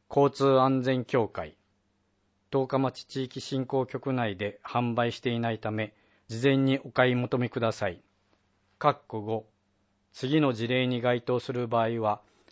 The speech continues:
免税経由使用者証を交付することができない場合があります。免税経由使用者証及び免税証の返納を命ぜられ、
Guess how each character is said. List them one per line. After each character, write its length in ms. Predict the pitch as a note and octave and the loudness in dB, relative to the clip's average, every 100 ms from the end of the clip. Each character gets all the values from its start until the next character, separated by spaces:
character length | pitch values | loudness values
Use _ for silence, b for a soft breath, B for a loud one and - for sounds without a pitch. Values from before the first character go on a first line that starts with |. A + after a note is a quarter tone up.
| b | b
免 320 | - C3 C3+ B2 | 0 2 2 2
税 220 | C3 B2+ | 2 0
経 280 | - C#3 C3 | 2 4 6
由 220 | C3 C3 | 4 2
使 180 | - C3 | 0 0
用 160 | B2+ | 2
者 160 | A#2+ B2+ | 0 -4
証 240 | - B2 | -2 0
を 300 | A#2+ A#2+ A#2 _ - | 2 0 -4 _ 2
交 160 | D3 C#3 | 4 4
付 160 | - | 2
す 140 | A2 A#2 | -6 -6
る 100 | A2+ | -4
こ 120 | B2 | -2
と 120 | C3+ | 2
が 140 | A#2 | 2
で 120 | G#2 G#2+ | 2 0
き 140 | C#3 | 2
な 100 | C3+ | 2
い 120 | A2+ | 2
場 140 | G2+ A2+ | 4 4
合 180 | A2+ | 4
が 120 | A2+ A2+ | 2 0
あ 60 | |
り 100 | G#2+ | 0
ま 140 | G#2 G2 | -4 -6
す。 180 | - _ _ _ _ _ _ _ _ _ | -10 _ _ _ _ _ _ _ _ _
免 280 | B2 C#3 C#3 | -2 0 2
税 200 | C#3 C3 | 4 2
経 280 | - C#3 C3+ | 2 2 4
由 160 | C3 | 2
使 180 | B2 - | -2 -2
用 120 | C3+ | 0
者 180 | B2+ C3+ | 0 -4
証 420 | - C3 A#2+ A2 - _ _ _ | -2 -2 0 -2 -10 _ _ _
及 200 | - B2+ | 0 2
び 220 | A#2 A2+ - | 2 -2 -4
免 340 | A#2+ C3+ C3+ | -2 0 0
税 200 | C3 C3+ | 2 2
証 320 | B2+ - B2+ B2+ | 2 0 0 0
の 180 | B2+ | -2
返 340 | A#2+ C3+ C3+ C3 | -4 -2 0 2
納 200 | C3 B2+ | 2 2
を 40 | |
命 220 | B2 B2+ | 2 0
ぜ 100 | A#2+ | 0
ら 120 | A#2+ A2+ | 0 0
れ、 220 | A2 | -2